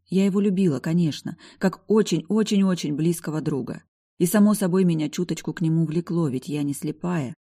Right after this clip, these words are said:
Джейс Уайт был одним из самых сногсшибательных представителей своего пола. Но по сравнению с чувствами к Райану, точнее, по сравнению с ураганом чувств и эмоций,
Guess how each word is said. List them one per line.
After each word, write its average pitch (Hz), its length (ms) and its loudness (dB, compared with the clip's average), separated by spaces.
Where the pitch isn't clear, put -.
Джейс 185 340 4
Уайт 180 420 -2
был 165 220 0
одним 170 340 2
из 165 200 -4
самых 175 520 -4
сногсшибательных 147 960 -4
представителей 139 720 -4
своего 135 400 -6
пола. 127 500 -8
Но 147 120 0
по 151 100 -2
сравнению 147 600 0
с 120 100 -8
чувствами 127 480 -4
к - 100 -8
Райану, 135 460 -6
точнее, 147 540 0
по - 80 -6
сравнению 170 540 4
с 165 100 -8
ураганом 170 600 0
чувств - 480 -2
и 151 160 0
эмоций, 160 520 0